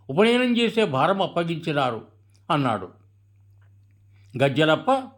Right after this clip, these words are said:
వారిని స్వగ్రామం తీసుకుని పోయి ఆతిథ్యమిచ్చి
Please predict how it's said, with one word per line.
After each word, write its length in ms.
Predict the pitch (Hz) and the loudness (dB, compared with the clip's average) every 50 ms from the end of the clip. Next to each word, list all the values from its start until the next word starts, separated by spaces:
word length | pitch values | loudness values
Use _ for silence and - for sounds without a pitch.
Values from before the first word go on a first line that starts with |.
| _ _ _ _ _ _ _ _ - | _ _ _ _ _ _ _ _ -2
వారిని 300 | 165 196 214 214 208 196 | 0 2 2 2 2 0
స్వగ్రామం 560 | - 170 170 170 185 247 254 262 269 269 262 | -2 -4 -4 -2 2 2 2 4 4 2 0
తీసుకుని 460 | 202 208 240 220 - 220 247 233 240 | 0 -2 -6 -6 -4 -2 -2 -2 -2
పోయి 600 | - - 233 226 220 190 160 151 143 147 - - _ _ _ _ _ _ _ - - | -2 0 0 2 2 0 -2 -4 -6 -8 -12 -16 _ _ _ _ _ _ _ -8 -2
ఆతిథ్యమిచ్చి 1120 | 135 165 165 247 240 208 220 240 233 240 240 233 - 240 214 170 139 131 127 - 139 - | -2 -2 0 -2 -4 0 0 0 0 0 -2 -4 -4 -4 -4 -2 -2 -4 -6 -8 -12 -18